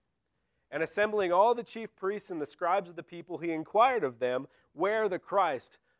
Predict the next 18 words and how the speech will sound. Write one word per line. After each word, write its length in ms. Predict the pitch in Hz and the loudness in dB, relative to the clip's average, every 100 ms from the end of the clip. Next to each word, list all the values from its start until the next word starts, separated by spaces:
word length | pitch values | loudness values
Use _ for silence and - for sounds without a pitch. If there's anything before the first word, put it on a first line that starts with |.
| - | -4
was 200 | 147 147 | -2 -2
to 80 | 139 | -10
be 100 | 131 | -10
born. 460 | 120 139 117 98 _ _ _ _ _ _ _ _ _ _ - | -4 -2 -2 -4 _ _ _ _ _ _ _ _ _ _ -14
And 140 | 131 | -6
they 100 | 151 | -6
told 280 | 156 185 180 | -2 -2 -2
him, 180 | 131 98 _ _ _ | -4 -10 _ _ _
straight 260 | _ 135 135 | _ -2 0
out 100 | 135 | 0
of 60 | |
the 40 | 127 | 0
prophets, 420 | 151 139 113 - | 2 2 2 -4
right? 180 | 131 139 - _ | -2 -2 -8 _
"In 220 | 180 165 | -6 -2
Bethlehem 680 | 143 233 233 202 151 151 143 | 6 6 6 0 0 0 -2
of 120 | 143 | -4
Judea. 580 | 127 160 151 175 139 | -6 -8 -4 0 0